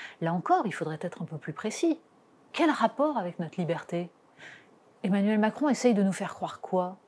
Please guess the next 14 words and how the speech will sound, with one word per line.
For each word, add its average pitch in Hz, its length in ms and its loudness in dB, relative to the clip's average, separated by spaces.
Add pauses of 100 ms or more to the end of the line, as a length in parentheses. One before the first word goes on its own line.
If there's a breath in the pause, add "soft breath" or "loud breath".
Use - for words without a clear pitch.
(500 loud breath)
Que 240 360 8 (800)
la, 190 480 10
les 175 180 6
raisons 254 580 8 (440)
de 185 120 2
son 196 220 2
discours, 214 720 4
de 180 80 6
ses - 160 -2
restrictions 226 680 2
qu'il 196 200 4
nous 190 100 4
promet, 233 420 4 (720 soft breath)
c'est 320 520 10